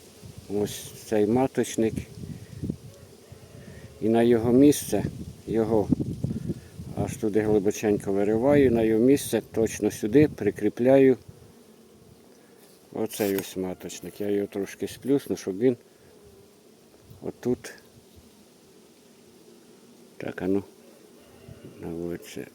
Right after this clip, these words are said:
різкість. Так, і ось. Коротше. Так, є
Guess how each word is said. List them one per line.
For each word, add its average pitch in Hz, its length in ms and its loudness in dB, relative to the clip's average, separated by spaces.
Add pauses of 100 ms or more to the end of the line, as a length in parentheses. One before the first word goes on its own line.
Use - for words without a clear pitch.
(260)
різкість. - 800 -12 (1080)
Так, 104 380 2 (480)
і 95 80 -4
ось. - 400 -4 (3500)
Коротше. - 380 -12 (3500)
Так, 107 240 -4 (540)
є 117 380 2